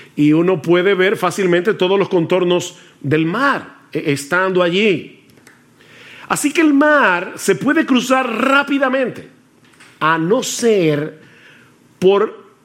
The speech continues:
las características climáticas y geográficas del mar de Galilea que pueden desatar tormentas repentinas. Resulta que la superficie del mar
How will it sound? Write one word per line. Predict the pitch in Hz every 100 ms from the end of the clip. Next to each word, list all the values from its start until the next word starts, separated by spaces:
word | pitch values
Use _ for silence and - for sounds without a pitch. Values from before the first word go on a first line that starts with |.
| -
las | 175 208 196 -
características | - 208 208 185 - 208 208 262 - - 247 247 240 - -
climáticas | - 208 202 202 254 262 247 - 247 226 - - -
y | 214 220
geográficas | - 208 214 196 170 220 254 254 254 214 180 - 175 170 196 170
del | 151 147
mar | 156 202 180
de | 175
Galilea | 214 180 160 156 165 170 - - -
que | - 180
pueden | 302 359 339 254
desatar | 240 - 202 160 233 226 233 247 240 247 - _
tormentas | - 185 175 180 202 214 214 - 165 - - - -
repentinas. | 170 175 175 180 165 160 202 202 135 131 135
Resulta | 165 226 240 277
que | 226
la | 190
superficie | - 170 165 - 233 254
del | 226 185
mar | 185 202 220 208